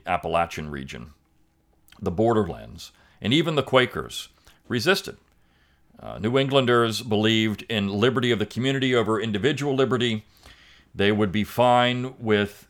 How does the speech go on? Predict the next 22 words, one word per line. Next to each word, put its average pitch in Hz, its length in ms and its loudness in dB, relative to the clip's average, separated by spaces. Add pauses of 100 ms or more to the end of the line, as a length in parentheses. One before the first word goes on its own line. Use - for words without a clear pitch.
people 110 580 0 (160)
not 120 360 2
having 120 480 -2 (520)
individual 120 640 2
liberty 110 380 2
if 104 80 -2
it 95 100 -4
meant, 107 320 0 (180)
uh, 98 140 -4
security 123 520 0
for 117 120 -2
the 110 100 -2
community, 107 560 0 (580)
if - 140 -8
it 110 80 -4
meant, 110 520 -2 (220)
uh, 101 400 2
the 110 160 -2
good 120 180 0
of 120 60 0
the 117 80 2
whole 113 580 2